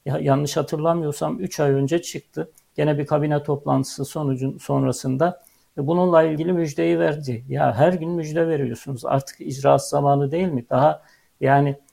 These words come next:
yılın yarısı geçmiş. Normal şartlarda bu yıl itibariyle E Y T'nin, e, geçirilmesi lazım. Meclis şu anda tatilde.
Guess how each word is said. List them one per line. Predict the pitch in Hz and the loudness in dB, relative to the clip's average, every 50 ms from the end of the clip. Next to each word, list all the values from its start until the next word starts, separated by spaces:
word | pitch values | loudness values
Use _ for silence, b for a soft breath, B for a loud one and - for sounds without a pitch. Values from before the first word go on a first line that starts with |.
| _ _ _ _ _ | _ _ _ _ _
yılın | 127 139 135 151 | 0 2 2 2
yarısı | 160 151 143 147 147 156 147 - 196 | 0 2 2 2 2 2 0 -2 -4
geçmiş. | 185 165 147 139 - - 165 165 - - - _ _ - | -2 0 -2 -2 -2 -6 -8 -8 -8 -10 -14 _ _ -4
Normal | 135 151 143 139 143 147 | -2 -2 0 2 2 0
şartlarda | 139 143 - 143 135 - _ 143 131 127 135 165 156 139 | 0 -2 -4 -6 -6 -4 _ -4 -4 0 -2 -2 -2 -2
bu | 143 151 151 | -2 -4 -4
yıl | 147 - 165 135 139 147 139 | -4 -6 -2 -2 -2 0 -2
itibariyle | 127 - - 147 135 135 131 131 131 139 143 139 135 139 143 - _ _ _ _ _ _ _ _ _ _ _ _ _ _ _ _ _ _ _ - | -4 -4 -4 -2 2 4 4 4 4 2 2 2 2 0 0 -2 _ _ _ _ _ _ _ _ _ _ _ _ _ _ _ _ _ _ _ 0
E | 151 135 | 2 4
Y | 135 135 | 4 4
T'nin, | 131 - 139 135 139 139 135 135 - - - _ | 4 4 4 4 4 4 2 0 -4 -12 -8 _
e, | 143 135 135 139 143 147 143 175 - _ | -2 0 0 0 0 -2 -4 -6 -6 _
geçirilmesi | - 131 131 - 147 139 143 139 135 135 131 123 - 165 151 | 0 0 0 0 -2 0 2 2 2 2 2 0 -2 0 4
lazım. | 139 127 123 117 127 139 143 139 | 4 4 4 4 0 -4 -2 0
Meclis | 135 135 123 120 139 143 143 | 0 0 0 0 -2 -6 -6
şu | - - 147 | -4 -2 0
anda | 143 139 143 143 139 | 2 2 2 2 0
tatilde. | 139 - 143 139 139 - 151 135 135 151 156 156 | 2 2 0 0 0 -4 -6 -4 -2 -2 -4 -4